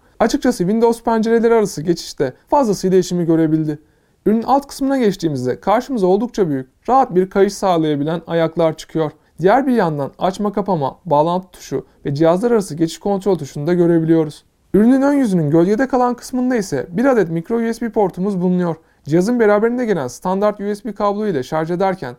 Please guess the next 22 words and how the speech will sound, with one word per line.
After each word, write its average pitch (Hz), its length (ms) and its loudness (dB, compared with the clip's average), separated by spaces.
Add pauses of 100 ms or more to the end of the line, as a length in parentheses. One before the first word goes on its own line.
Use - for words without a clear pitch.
(160)
aynı 254 240 -2
zamanda 240 420 0
da 139 120 0
faremizin 202 560 -2
batarya 214 420 -2
durumunu 151 400 -4 (180)
ledler 214 300 0
yardımıyla 160 520 -2
görebiliyoruz. 160 720 0 (220)
Tuşlar 285 300 0
oldukça 220 460 2
kaliteli 214 400 2
ve 190 40 4
hassas. 170 500 -2 (160)
Aynı 269 220 2
zamanda 226 380 2
da 147 60 2
faremiz 170 580 -2
oldukça 208 460 0
az 185 140 0
ses 170 220 -4
çıkartıyor. 151 520 -4